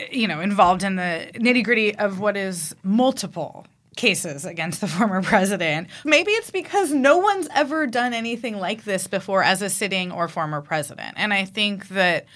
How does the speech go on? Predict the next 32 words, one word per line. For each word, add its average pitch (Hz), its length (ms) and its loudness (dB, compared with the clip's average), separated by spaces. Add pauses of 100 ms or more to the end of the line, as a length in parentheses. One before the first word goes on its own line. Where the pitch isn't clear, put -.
(200)
you 269 80 0
know, 220 100 2
what 196 280 2
you're 196 160 -2
hearing 190 420 -4
from 185 160 -6
prosecutors, 160 920 -4
not 170 220 0
all 151 180 -4
of 156 120 -6
whom, 160 180 -12
by 147 160 -4
the 147 80 -6
way, 147 140 -6
are 135 80 -10
Democrats, 156 800 -6 (280)
is 233 300 2
that, 208 320 4 (320)
if 262 140 2
nothing 247 300 4
else, 185 240 -2
they 185 180 0
have 175 180 -2
the 170 80 -2
responsibility 160 560 -4
to 147 60 -10
take 170 120 -8
a 151 60 -2
look 151 500 -8
at 175 140 -8
those 156 220 -4
actions. - 640 -8